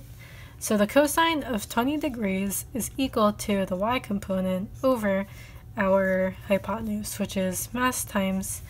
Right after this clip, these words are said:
gravity. So we said that the mass is five kilograms, so times nine point eight, which is g. So we're going to have, uh, forty-nine be this. So basically,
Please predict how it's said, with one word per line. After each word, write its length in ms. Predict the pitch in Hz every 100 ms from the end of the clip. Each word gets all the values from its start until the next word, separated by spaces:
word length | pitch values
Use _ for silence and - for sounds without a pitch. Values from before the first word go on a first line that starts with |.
| - - - -
gravity. 500 | 202 202 233 285 339 - - - - - - - - -
So 340 | - 214 202
we 140 | 202 202
said 200 | 262 233
that 160 | 226 220
the 60 |
mass 300 | 196 190 185
is 140 | 180 -
five 320 | 185 185 -
kilograms, 640 | 226 226 220 214 214 208
so 320 | 220 202 226 214
times 480 | - 190 185 180 175
nine 160 | 190 190
point 220 | 196 196
eight, 180 | 240 247
which 240 | 214 -
is 140 | 180 -
g. 320 | 247 233 233 - - - - -
So 220 | - 240
we're 220 | 254 320
going 200 | 302 262 247
to 100 | 233
have, 500 | 220 202 202 202 - - -
uh, 340 | 233 196 185 180
forty-nine 800 | - 220 226 214 185 190 220 - -
be 140 | 208 185
this. 500 | 190 196 - - - - - -
So 200 | - 233
basically, 680 | 220 311 311 277 220 208 214